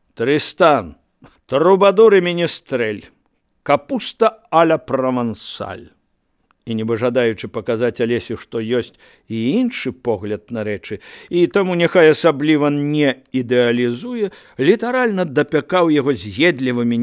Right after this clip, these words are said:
несправядлівымі, але з гэтай прычыны яшчэ больш дасціпнымі разважаннямі аб жанчынах, іхніх адносінах да жыцця, мастацтва, мужчын і поспеху ў жыцці.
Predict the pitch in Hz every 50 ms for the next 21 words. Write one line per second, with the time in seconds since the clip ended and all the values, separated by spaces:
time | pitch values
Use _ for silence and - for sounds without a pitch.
0 | 127 127 127 - - 123 127 120 123 117 104 135 175 180 165 151 143 139 123 -
1 | - - - 139 143 151 151 127 147 165 - 165 143 - - 143 127 - - 175
2 | 165 147 143 139 127 - - 143 120 107 135 160 151 131 107 104 104 131 123 -
3 | - - - 175 180 170 - - 147 135 131 127 120 123 107 104 120 120 110 101
4 | 127 131 131 123 123 117 117 117 113 110 95 98 117 113 107 98 - - - 185
5 | 190 175 170 160 - - - - _ _ _ _ _ _ 127 135 151 156 135 -
6 | 135 135 113 - 143 123 113 120 139 147 131 - - 127 127 127 117 113 107 123
7 | 110 101 117 107 - - - 147 165 180 170 143 127 107 - - - 156 175 175
8 | 175 - - - 160 160 - - - - - - - 156 160 160 151 - - -
9 | - - - 151 170 190 208 226 214 _ _ - 175 226 247 - - _ _ _
10 | _ - 117 127 147 185 180 - - - _ - 165 160 - - 165 143 127 107
11 | 107 127 113 - _ - - - - 92